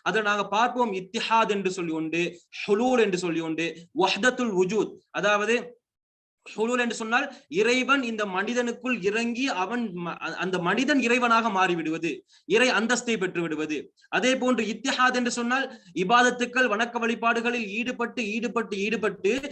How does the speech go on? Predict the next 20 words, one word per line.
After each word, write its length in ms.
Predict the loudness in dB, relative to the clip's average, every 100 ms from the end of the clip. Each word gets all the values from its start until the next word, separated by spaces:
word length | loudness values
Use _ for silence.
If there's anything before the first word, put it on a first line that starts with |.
| -12 -2
உயர்ந்த 380 | 2 4 4
அந்தஸ்தை 420 | 4 4 0 0 2
அடைந்து 420 | 2 2 0 -2
இவர் 260 | -2 -2 0
ஒரு 220 | 0 0 2 0 -2 -2
இலாஹியா, 680 | 2 2 2 -2 -4 -4 -6
அதாவது 380 | -6 -2 -2 -4 -8 -12 -10
சிஃபா 360 | -6 -2 4 4
இலாஹியா, 580 | 4 4 4 2 0 -2 -2 -12 _
இறை 280 | 0 4 4 4
இயலை 300 | 2 4 4
பெற்று 360 | 2 0 -2 0
இவர் 180 | 2
ஒரு 180 | 2 0
கடவுளுடைய 520 | -2 -2 -2 0 0
அந்தஸ்துக்கு 440 | 0 -4 -4 -4 -2
ஆகிடுவது. 520 | 0 0 -2 -2 -4 -8 -12 _ _ 2
அடுத்தது 360 | 2 4 4 4
வஹ்தத்துல் 520 | 2 2 -2 -2 0
வுஜூத், 380 | 0 0 0 0